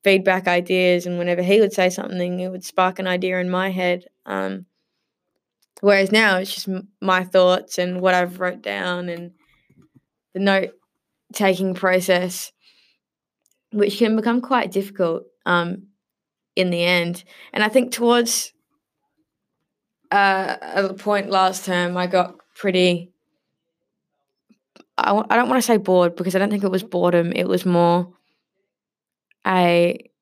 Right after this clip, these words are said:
I was, I was just, I guess I was just tired of,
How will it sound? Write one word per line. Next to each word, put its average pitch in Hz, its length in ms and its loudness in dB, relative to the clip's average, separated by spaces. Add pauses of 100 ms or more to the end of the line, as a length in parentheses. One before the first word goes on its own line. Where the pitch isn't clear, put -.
(760)
I 196 140 2
was, 196 160 -2
I 202 100 2
was 196 140 0
just, - 160 -6
I 196 60 -2
guess 190 100 -4
I 196 60 -2
was 180 80 -4
just 180 180 -8
tired 180 560 0
of, 175 320 -2